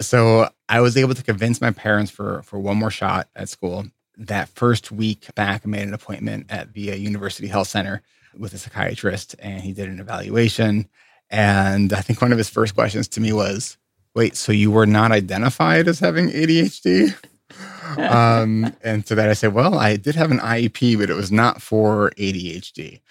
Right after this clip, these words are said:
So I, uh, got my diagnosis, uh, early on in my sophomore year of college, and I was prescribed, uh, stimulant medication. First semester,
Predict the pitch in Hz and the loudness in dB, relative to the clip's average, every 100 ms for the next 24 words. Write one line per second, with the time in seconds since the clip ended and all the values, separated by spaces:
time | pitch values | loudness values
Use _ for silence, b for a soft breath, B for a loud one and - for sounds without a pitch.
0 | B B B B - - 110 104 101 101 | B B B B -10 2 4 4 2 0
1 | - 101 98 98 98 90 110 - 104 95 | 0 0 0 -2 -2 -4 -4 -2 -2 -2
2 | _ _ _ _ _ _ _ 92 101 101 | _ _ _ _ _ _ _ -8 -8 -4
3 | 98 98 101 107 - 139 135 101 95 98 | -2 0 0 -2 0 0 0 -2 0 0
4 | 101 101 98 101 101 95 - 98 92 - | 0 -2 -2 -2 -2 -4 -4 -4 -4 -6
5 | 101 98 98 95 98 95 - 98 107 123 | -4 -2 -4 -4 -6 -6 -4 -4 -2 -4
6 | 135 - - 95 95 92 98 98 87 - | -6 -12 -6 -6 -4 -4 0 0 0 -4
7 | - - 104 101 101 117 98 101 - - | -10 0 4 4 2 -2 -2 -2 -2 -4
8 | 98 80 101 101 - 107 113 117 117 _ | -2 -2 -2 -2 0 0 2 0 -2 _
9 | - 110 101 - 101 98 - 113 110 | -2 0 0 0 0 0 2 4 4